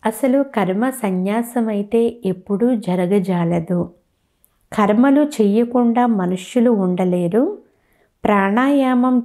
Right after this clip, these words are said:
చేసి ఊపిరిని బిగబట్టి కూర్చున్నా కర్మలేమో చేస్తారు కదా. అనేక విధాలుగా అభ్యాసం చేస్తారు. వారిది రాజయోగం కాదు, అది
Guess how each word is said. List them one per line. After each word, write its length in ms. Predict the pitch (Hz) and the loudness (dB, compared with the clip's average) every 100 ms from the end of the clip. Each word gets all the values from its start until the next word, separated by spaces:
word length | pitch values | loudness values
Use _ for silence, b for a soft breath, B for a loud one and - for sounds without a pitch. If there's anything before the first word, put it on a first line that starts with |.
| 233 | 0
చేసి 640 | 202 202 240 233 233 - 185 | -2 -2 -2 0 -2 -4 -2
ఊపిరిని 600 | 196 208 262 254 247 247 | 0 0 0 0 0 0
బిగబట్టి 640 | 190 175 190 226 226 240 | 0 0 0 0 -2 -6
కూర్చున్నా 880 | 240 190 185 - 185 180 196 285 262 b b b b b - | -2 -4 -4 -8 -6 -6 -4 -6 -6 b b b b b -4
కర్మలేమో 680 | 185 180 202 240 240 247 | -4 -2 -2 0 0 -2
చేస్తారు 560 | 247 226 208 - 277 240 | -2 -6 -6 -2 -2 0
కదా. 440 | - 156 160 165 - _ _ _ _ _ _ _ _ _ _ - | -4 -4 -4 -6 -12 _ _ _ _ _ _ _ _ _ _ -6
అనేక 480 | 190 196 247 277 294 | -2 2 2 2 2
విధాలుగా 840 | 285 208 185 180 226 233 233 247 | 2 2 2 2 2 2 0 0
అభ్యాసం 720 | 247 180 196 190 190 220 214 | -2 -2 -2 -2 -4 -6 -6
చేస్తారు. 920 | 202 185 180 - - 175 165 254 440 - b b b b - | -4 -4 -6 -10 -6 -4 0 0 -2 -8 b b b b -8
వారిది 760 | 175 185 180 180 170 247 415 - b b b | -2 0 0 -2 0 0 0 -6 b b b
రాజయోగం 960 | 196 196 180 180 240 240 226 208 202 202 | 0 0 0 2 2 2 2 0 -4 -6
కాదు, 680 | 196 170 170 202 311 - - _ 185 | -6 -6 -4 -4 -6 -6 -20 _ -12
అది 440 | 175 185 170 | -6 -6 -6